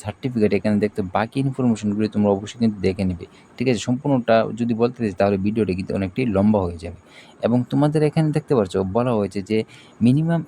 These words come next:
এডুকেশন কোয়ালিফিকেশন ট্রেনিং পিরিয়ড, ঠিক আছে? তোমাদের মিনিমাম কোয়ালিফিকেশনের ক্ষেত্রে বলা হয়েছে যেটা ফিটার, ইলেকট্রিশিয়ান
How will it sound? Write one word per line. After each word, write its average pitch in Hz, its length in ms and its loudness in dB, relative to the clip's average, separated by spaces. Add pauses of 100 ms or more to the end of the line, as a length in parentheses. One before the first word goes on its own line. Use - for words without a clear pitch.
এডুকেশন 135 380 -4 (100)
কোয়ালিফিকেশন 135 500 0 (140)
ট্রেনিং 120 280 4 (180)
পিরিয়ড, 98 320 -6
ঠিক 131 120 -2
আছে? 123 160 -2 (140)
তোমাদের 139 300 0
মিনিমাম 139 400 2
কোয়ালিফিকেশনের 131 840 -2 (420)
ক্ষেত্রে 123 380 -2
বলা 110 240 2
হয়েছে 104 280 0 (420)
যেটা 107 180 0 (100)
ফিটার, 151 340 0 (100)
ইলেকট্রিশিয়ান 123 520 -6